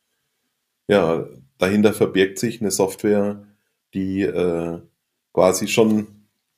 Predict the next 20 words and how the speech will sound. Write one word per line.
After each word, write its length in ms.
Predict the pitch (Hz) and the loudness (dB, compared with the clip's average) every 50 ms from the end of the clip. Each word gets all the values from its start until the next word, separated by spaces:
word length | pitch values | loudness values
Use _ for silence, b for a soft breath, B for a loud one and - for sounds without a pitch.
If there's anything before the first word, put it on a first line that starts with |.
| _ _ _ _ _ _ _ | _ _ _ _ _ _ _
für 200 | - - 123 123 | -6 -4 -2 -2
die 240 | 117 117 110 104 104 104 107 101 | -2 -2 -2 -2 -2 -4 -4 0
jeweilige 540 | 95 95 95 98 95 90 95 95 - - - | 0 2 4 4 4 4 2 0 -4 -4 -4
Industrie 760 | - 98 95 95 92 - - - - 95 101 107 - 135 - - - - _ - | -4 -4 -4 -6 -6 -8 -8 -6 -4 -2 -2 -2 -2 -4 -6 -8 -12 -16 _ -8
die 240 | 196 196 - 98 | -6 -6 -4 -4
richtigen 760 | 95 - - - 107 104 - 110 104 101 110 101 95 95 95 b b b b b b b | -6 -6 -6 -8 -8 -8 -6 -6 -6 -4 -4 -4 -4 -4 -8 b b b b b b b
strategischen, 680 | b - - 90 90 - 113 107 - - 120 110 - 110 | b -4 -2 -2 0 0 0 0 0 0 -2 -2 -2 -2
operativen 720 | - 76 87 - 92 95 95 - - 104 104 101 104 107 | -2 -2 -2 -2 -4 -6 -6 -6 -4 -4 -4 -2 -2 -4
und 200 | 101 85 95 92 | -4 -4 -4 -4
finanziellen 680 | - - 104 92 92 90 90 - - 90 82 85 85 80 | -6 -4 -2 -2 -2 -2 -2 -4 -2 -2 -2 -2 -2 0
Dashboards 680 | 87 87 95 - - - 113 117 117 120 - - - - | 0 0 0 -2 0 2 2 2 2 2 -4 -8 -8 -8
mit 140 | 107 - | -4 0
den 340 | 98 92 90 90 92 92 b b b b b b b b - | 0 2 2 0 -2 -6 b b b b b b b b -10
richtigen 440 | 110 107 - - 104 101 101 90 90 | -10 -8 -8 -8 -8 -6 -6 -8 -4
Kennzahlen 800 | - 107 110 127 131 - 85 78 78 78 82 92 98 104 - _ _ _ _ | 0 0 0 0 0 0 0 2 2 2 0 -2 -4 -8 -12 _ _ _ _
enthält 540 | - - 90 90 90 104 104 110 123 - - | -10 -8 -8 -6 -2 0 2 2 2 0 -4
und 160 | - 92 92 | -6 -4 -2
den 140 | 92 92 90 | 0 0 0
richtigen 520 | 92 110 104 - 104 101 104 107 95 90 | -2 -4 -4 -4 -4 -4 -2 -2 -2 -2
Visualisierungen 1300 | 95 95 92 - 92 85 85 90 92 90 98 95 104 113 113 113 113 113 107 104 95 69 67 69 - - | -2 -2 0 2 2 2 4 2 0 -2 0 0 2 2 2 4 4 2 2 2 0 -4 -6 -10 -14 -20